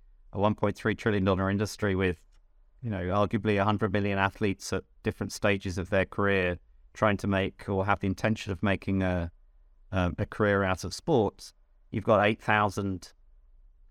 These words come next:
uh, sports around the world. You've got four and a half billion sports fans. To me, that's a significant size market to go and, you know, solve a problem.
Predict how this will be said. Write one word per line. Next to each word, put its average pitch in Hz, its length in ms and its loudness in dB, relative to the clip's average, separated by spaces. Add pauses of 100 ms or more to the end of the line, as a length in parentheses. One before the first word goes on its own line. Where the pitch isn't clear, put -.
(140)
uh, 92 400 2
sports - 520 -2
around 101 220 2
the 95 60 -2
world. 107 360 4
You've 98 100 -2
got - 100 -6
four 117 180 0
and 107 60 2
a 101 40 2
half 98 200 0
billion 101 260 0
sports - 360 -2
fans. 95 360 0
To - 100 -6
me, 120 200 4
that's - 240 -4
a 95 140 0 (160)
significant 104 720 -4
size 92 320 0
market 98 420 0
to - 100 -16
go 98 200 4
and, 90 140 0 (520)
you 107 60 -4
know, 90 60 0
solve 92 260 0
a 92 60 -2
problem. 95 400 0